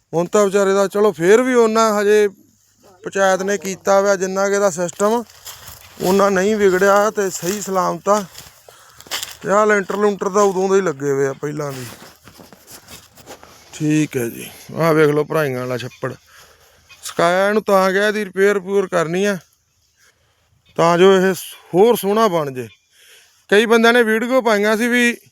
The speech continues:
ਉਹ ਬੰਦੇ ਨੂੰ ਮੈਂ ਮੰਨ ਜੂਗਾ ਜਿਹੜਾ ਆਪਦੇ ਪਿੰਡ ਦੇ ਛੱਪੜ 'ਚੋਂ ਪਾਣੀ ਪੀ ਜੂਗਾ।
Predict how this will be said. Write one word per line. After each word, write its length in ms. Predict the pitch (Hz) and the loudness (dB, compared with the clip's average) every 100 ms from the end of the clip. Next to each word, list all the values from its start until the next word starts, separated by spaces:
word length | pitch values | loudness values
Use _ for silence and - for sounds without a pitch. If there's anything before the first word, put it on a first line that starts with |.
| _ _ _ _ _ _ - _ _ _ _ _ - - - | _ _ _ _ _ _ -20 _ _ _ _ _ -20 -16 2
ਉਹ 160 | 202 226 | 4 4
ਬੰਦੇ 260 | 240 226 | 4 4
ਨੂੰ 100 | 233 | 4
ਮੈਂ 120 | 240 | 4
ਮੰਨ 320 | 226 202 202 202 | 2 2 0 -2
ਜੂਗਾ 220 | 214 226 | -2 0
ਜਿਹੜਾ 260 | 220 226 | 2 4
ਆਪਦੇ 200 | 226 208 | 2 0
ਪਿੰਡ 220 | 208 214 202 | -4 -6 -6
ਦੇ 120 | 214 | -6
ਛੱਪੜ 320 | 202 - 226 | -6 -10 -6
'ਚੋਂ 140 | 233 | -4
ਪਾਣੀ 300 | 208 202 190 | -2 -2 -4
ਪੀ 200 | 190 170 | -6 -8
ਜੂਗਾ। 360 | 160 160 156 135 | -8 -6 -6 -8